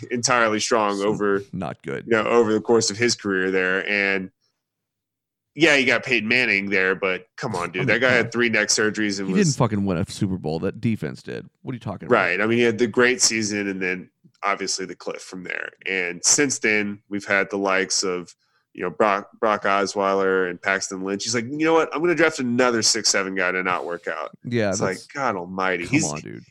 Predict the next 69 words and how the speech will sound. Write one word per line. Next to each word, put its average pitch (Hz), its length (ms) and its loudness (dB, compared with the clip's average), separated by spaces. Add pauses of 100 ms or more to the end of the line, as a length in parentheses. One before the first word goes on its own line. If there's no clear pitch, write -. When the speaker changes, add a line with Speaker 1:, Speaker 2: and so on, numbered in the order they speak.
Speaker 1:
if 117 200 -2
Justin 165 380 2
Herbert 117 300 2
goes 101 160 -4
there, 101 180 0
I 95 120 2
truly 101 360 -2
feel 92 160 -6
bad 87 300 -2
for 87 120 -8
him 85 120 -12
'cause 92 120 -14
that's 104 280 -4
just 98 160 -8
gonna 92 140 -6
be 90 160 -4
another 87 360 -4
guy 87 220 0
that 82 160 -6
Speaker 2:
<sighs> - 1120 -20
Dude, 117 100 -8
I 113 40 0
hadn't 123 180 2
Speaker 1:
it's 104 80 0
Speaker 2:
even 104 60 2
Speaker 1:
not 98 80 -2
gonna, 107 180 -2
Speaker 2:
thought 104 300 -4
about 101 160 -4
Speaker 1:
not 98 100 2
gonna 101 120 0
Speaker 2:
that. 98 60 0
Speaker 1:
work 95 160 0
out. 120 200 2
He's 135 260 0
gonna 254 240 4
take 170 240 2
him 127 80 0
if 110 100 0
he's 107 140 -4
Speaker 2:
Yeah, 123 80 4
Speaker 1:
there. 90 180 2
Speaker 2:
you're - 80 0 (100)
Speaker 1:
If - 0 -
he's 131 200 6
Speaker 2:
right. 180 80 8
Speaker 1:
over 175 160 4
six 170 280 2
six 156 280 2
and 123 80 0
he's 110 120 -2
there, 107 340 2 (380)
Elway 139 300 6
is 110 200 2 (100)
on 117 240 2
his 110 200 -2
ass. 95 380 0
I 117 120 2
Speaker 2:
Absolutely. 101 300 2 (220)
Speaker 1:
guarantee - 20 -6 (120)
it. - 100 -14
Speaker 2:
No, 113 160 2
you're, 107 240 0
you're 113 160 2
a 113 60 2
hundred 120 180 2
percent 110 300 -2
right. 113 180 2
I 87 80 4